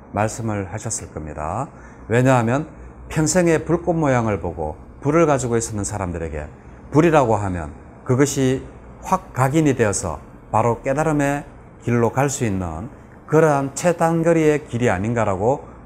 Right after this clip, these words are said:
부처님은 생각을 하셨을 겁니다. 그래서 불타오른 경을 이 우르벨라 가습에게 설명을 하자 우르벨라 가습이 부처님께 바로 기의를 하게 됩니다. 바로 부처님의 제자가 되는 거죠.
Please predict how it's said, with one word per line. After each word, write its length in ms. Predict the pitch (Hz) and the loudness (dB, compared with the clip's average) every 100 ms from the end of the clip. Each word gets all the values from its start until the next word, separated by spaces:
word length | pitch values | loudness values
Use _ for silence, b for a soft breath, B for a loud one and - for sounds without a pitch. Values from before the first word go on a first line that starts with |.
| - | -8
부처님은 420 | 107 135 120 113 | -4 -2 0 -2
생각을 460 | - 135 131 120 117 | -4 -2 -2 -2 -4
하셨을 400 | 127 123 104 - | -6 -6 -8 -8
겁니다. 380 | 80 76 78 - B B B | -10 -10 -12 -14 B B B
그래서 640 | 147 139 113 98 113 151 - - - | 2 4 2 2 2 -2 -8 -20 -2
불타오른 560 | 131 147 147 143 135 135 | 2 2 2 2 2 2
경을 420 | 127 151 165 165 - - - | 0 0 -2 -6 -18 -20 -4
이 460 | 117 113 110 113 - | 0 2 0 -2 -6
우르벨라 460 | 113 117 135 131 110 | -4 2 2 2 0
가습에게 680 | 104 - 98 95 117 143 - - | -2 -4 -6 -2 -2 -4 -8 -18
설명을 680 | - - - 143 143 127 107 | -10 -6 -2 0 2 0 -2
하자 320 | 98 82 76 - - 98 | -4 -6 -8 -12 -16 -6
우르벨라 500 | 113 120 127 123 104 | 0 2 4 4 4
가습이 580 | 101 - 101 135 160 - - - | 2 0 0 0 0 -6 -18 -6
부처님께 720 | 120 143 135 127 135 156 - - | -2 0 0 0 0 -2 -4 -8
바로 300 | 107 107 104 | -4 -2 -4
기의를 420 | - 120 147 147 | -2 2 4 2
하게 160 | 110 95 | 0 -4
됩니다. 400 | 80 78 78 78 - | -6 -8 -10 -12 -8
바로 220 | 92 101 | -4 -4
부처님의 640 | 117 - 127 110 113 147 - - - - - | -4 -4 -2 -2 -2 -4 -8 -20 -20 -20 -2
제자가 360 | 123 127 127 | 0 2 0
되는 220 | 104 85 87 | -2 -6 -8
거죠. 340 | 85 82 | -8 -8